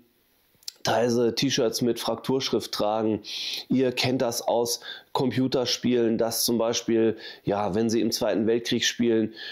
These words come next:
deutsche Plakate teilweise in Frakturschrift abgedruckt sind. Irgendwie ist dieser Schrifttyp verdächtig. Man weiß nicht genau warum,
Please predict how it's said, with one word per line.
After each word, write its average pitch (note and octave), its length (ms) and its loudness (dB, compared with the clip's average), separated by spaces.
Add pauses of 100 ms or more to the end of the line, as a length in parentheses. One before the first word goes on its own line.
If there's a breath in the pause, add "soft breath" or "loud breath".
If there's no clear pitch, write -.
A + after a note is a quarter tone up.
(140)
deutsche B2+ 340 0
Plakate A2+ 580 -2
teilweise B2 300 0
in A#2 80 0
Frakturschrift A#2+ 800 -2
abgedruckt G#2 500 -4
sind. A2 360 0 (600 loud breath)
Irgendwie C#3+ 500 2
ist - 340 0
dieser A#2 400 0 (160 loud breath)
Schrifttyp - 640 -2 (160)
verdächtig. A2+ 720 0 (240 loud breath)
Man B2 180 0
weiß C#3 220 0
nicht - 140 -2
genau G2+ 260 0
warum, G#3 460 2